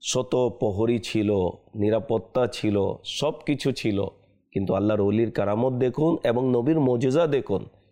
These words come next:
মুহূর্তের মধ্যে ওই সিংহাসন রানী বিলকিস আসার পূর্বেই সুলেমান আলা নবিগিনা আলি সালাতুসাল্লামের দরবারে উপস্থিত হলো। যখন তিনি এই মোজেজা দেখলেন, তখন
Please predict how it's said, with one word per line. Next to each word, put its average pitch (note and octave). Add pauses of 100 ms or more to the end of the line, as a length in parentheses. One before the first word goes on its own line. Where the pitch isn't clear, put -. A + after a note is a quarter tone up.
(240)
মুহূর্তের D#3
মধ্যে C3+
ওই A#2+
সিংহাসন A#2+ (1120)
রানী A2+
বিলকিস B2
আসার A#2
পূর্বেই D3+ (280)
সুলেমান C3
আলা A#2+
নবিগিনা A#2+
আলি A2+
সালাতুসাল্লামের A2
দরবারে G#2
উপস্থিত G2+
হলো। - (1300)
যখন A#3+
তিনি B3 (100)
এই A3+
মোজেজা C#3+
দেখলেন, G#2 (1160)
তখন A#2+